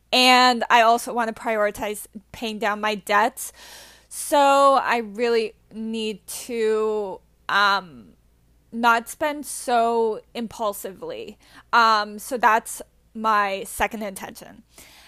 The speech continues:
And then I also really want to go on daily walks,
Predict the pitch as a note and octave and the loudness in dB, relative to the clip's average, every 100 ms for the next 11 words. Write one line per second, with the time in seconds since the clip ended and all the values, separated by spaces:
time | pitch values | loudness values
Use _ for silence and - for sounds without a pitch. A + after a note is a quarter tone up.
0 | _ B3+ C4+ C4 B3+ - A3+ A#3+ D4+ C#4+ | _ -2 2 2 2 2 2 2 -6 -4
1 | C4 B3+ A#3+ A3 - A3 A3+ A3 G#3+ G#3 | -2 -2 -2 -6 -8 -6 -2 -2 -4 -4
2 | G#3 G#3 G3+ F#3+ G3 - C4 - - - | -4 -4 -6 -4 2 4 2 -2 -8 -8